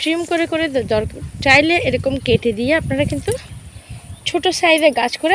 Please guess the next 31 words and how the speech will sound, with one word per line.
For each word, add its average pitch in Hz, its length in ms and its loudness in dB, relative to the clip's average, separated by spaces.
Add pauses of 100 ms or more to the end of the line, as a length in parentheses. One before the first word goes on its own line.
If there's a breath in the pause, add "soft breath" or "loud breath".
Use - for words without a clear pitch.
আপনারা 311 280 0
কিন্তু 320 180 -2 (100)
ফলন 226 300 0
নিতে 196 200 -12
পারেন 165 300 -12
বন্ধুরা। 165 280 -18 (1600)
তো 320 80 2 (200)
আমি 294 140 4 (120)
আশা 320 240 0
করব 320 200 2 (320)
ছাদ 294 220 0
বাগানে 294 340 2
যারা 240 240 2
ফলের 262 300 -2
গাছ 269 120 -2 (120)
করতে 247 480 -4 (180)
ইচ্ছুক 339 380 0
বা 320 60 6 (140)
করছেন, 277 400 4 (480 loud breath)
তারা 285 260 10
এরকম 277 340 2
কামরাঙা 240 400 0
গাছ 269 120 -2 (100)
একটা - 220 -14
কিন্তু 302 200 -6 (880)
আপনারা 226 300 -8
কিন্তু 233 200 -6
আপনার 220 260 -8
ছাদ 208 200 -6
বাগানে 226 280 -6 (1400)
বসিয়ে 247 280 0